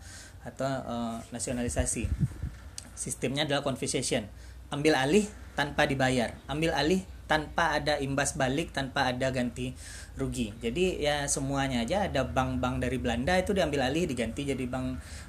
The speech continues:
dari Indonesia, perusahaan penerbangan dari Belanda diambil alih, dirubah jadi perusahaan Indonesia,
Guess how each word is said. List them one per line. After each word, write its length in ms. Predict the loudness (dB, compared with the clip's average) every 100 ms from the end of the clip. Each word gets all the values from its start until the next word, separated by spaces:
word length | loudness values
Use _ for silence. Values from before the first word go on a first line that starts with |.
| -6
dari 240 | 0 2 2
Indonesia, 720 | 2 0 0 0 0 0 -4 -8 -10
perusahaan 320 | -6 2 2 2
penerbangan 520 | -2 0 2 2 0
dari 120 | 0
Belanda 360 | 0 2 4 4
diambil 400 | 4 2 0 0
alih, 320 | -2 -2 -4
dirubah 400 | -4 -4 -2 -2
jadi 160 | 0 -2
perusahaan 320 | -4 -2 0
Indonesia, 720 | 0 0 0 0 2 2 -2